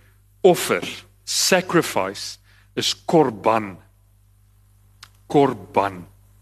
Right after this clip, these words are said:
Ek gaan in die einde, gaan ek vir julle sê wat die woord eintlik beteken.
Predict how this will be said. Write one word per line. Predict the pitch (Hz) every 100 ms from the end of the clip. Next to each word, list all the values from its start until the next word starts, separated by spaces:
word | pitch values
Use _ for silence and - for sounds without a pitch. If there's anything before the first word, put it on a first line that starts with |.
| _ _ _ _ _ _ _ -
Ek | - 151
gaan | 190 185 180
in | 160
die | -
einde, | 196 196 147 95 - _ _ _ _ _ -
gaan | 123
ek | 113
vir | 123
julle | 113
sê | - 131
wat | 117
die | 110 110
woord | - 107 104 - _ _ _ _ _ _ _ -
eintlik | 143 120 92 - - _ -
beteken. | 110 - 107 - -